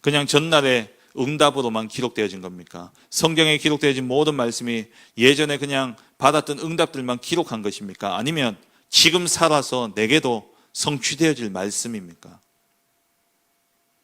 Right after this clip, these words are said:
이때 역사했던 성령이나 지금 역사하는 성령이나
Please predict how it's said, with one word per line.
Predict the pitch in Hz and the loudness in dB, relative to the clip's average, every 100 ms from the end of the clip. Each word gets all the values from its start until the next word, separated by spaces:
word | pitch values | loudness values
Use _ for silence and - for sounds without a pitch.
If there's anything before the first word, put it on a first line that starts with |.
| _ _ _ _ _ | _ _ _ _ _
이때 | - 175 175 143 | 0 2 6 6
역사했던 | 131 143 127 131 | 6 2 2 0
성령이나 | 120 117 120 113 101 101 98 - | -2 -2 -2 -4 -6 -8 -10 0
지금 | 131 139 156 151 | 2 2 0 -2
역사하는 | 131 - 123 113 | -4 -2 -4 -4
성령이나 | 110 110 104 95 95 92 | -8 -8 -10 -10 -12 -14